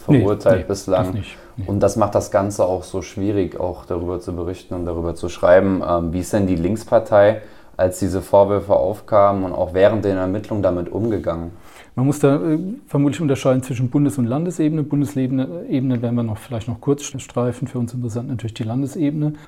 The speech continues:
Speaker 1: Da fangen die Probleme damit an oder der Konflikt beginnt damit, dass umstritten ist, wann die Landespartei davon überhaupt informiert wurde.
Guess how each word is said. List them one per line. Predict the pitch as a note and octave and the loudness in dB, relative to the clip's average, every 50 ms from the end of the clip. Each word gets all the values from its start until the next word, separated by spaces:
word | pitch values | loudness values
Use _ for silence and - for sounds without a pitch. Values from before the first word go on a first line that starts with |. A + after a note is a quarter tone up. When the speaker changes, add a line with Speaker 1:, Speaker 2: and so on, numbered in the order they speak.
| _ _ _ | _ _ _
Speaker 1:
Da | - - | 0 0
fangen | - - - D3+ C#3+ C#3 B2+ | 0 0 2 2 2 4 2
die | C3 B2 | 2 0
Probleme | B2+ - B2+ - B2+ B2+ B2+ C3 C3 C3 C3 B2+ C3 C3+ - - - | 0 -2 -4 -2 0 0 0 2 2 0 0 -2 -2 -6 -10 -10 -6
damit | B2 A#2 A#2 B2 B2 A#2 - | -6 -2 0 0 0 -2 -2
an | - C#3 C3+ D#3+ | -4 -4 -4 -4
oder | C#3+ A#2+ A#2+ | -4 -4 -4
der | A2 A#2+ A2+ | -6 -6 -8
Konflikt | - - B2 - - - D3 - - | -6 -6 -6 -6 -6 -10 -12 -10 -8
beginnt | - A#2 - B2+ A#2 G#2+ - | -8 -6 -4 -4 -6 -6 -6
damit, | A2 G#2 A#2 B2 C3 C3+ C3 - - - A#2+ | -6 -4 -2 -2 -2 -2 -4 -8 -10 -8 -6
dass | A2+ G#2+ - - - - - - - | -6 -6 -8 -12 -14 -14 -14 -12 -8
umstritten | F3+ B2+ A#2+ A#2+ - - - B2+ A2 - | -6 -4 -4 -4 -4 -6 -8 -8 -6 -4
ist, | B2+ A#2+ - - - | -4 -6 -6 -8 -6
wann | A#2 A#2+ A#2 A#2 A#2 A#2 | -4 -2 -2 -2 -4 -4
die | - A2+ | -6 -6
Landespartei | A#2+ A#2+ A2+ A2 A2 - - B2 A2+ - A#2 A2+ A2 | -6 -4 -6 -6 -6 -8 -8 -10 -8 -6 -6 -6 -4
davon | A2+ A2+ G#2 - B2 A#2 | -6 -6 -6 -6 -6 -4
überhaupt | C#3 B2 A2 A2 A2 G#2+ - - | -4 -4 -4 -4 -6 -6 -10 -12
informiert | - - D3 - - A2+ A2+ A2+ A2+ G#2+ - | -8 -8 -8 -4 -4 -2 -2 -2 -4 -4 -6
wurde. | G#2+ G2+ F#2+ G2 | -6 -6 -6 -8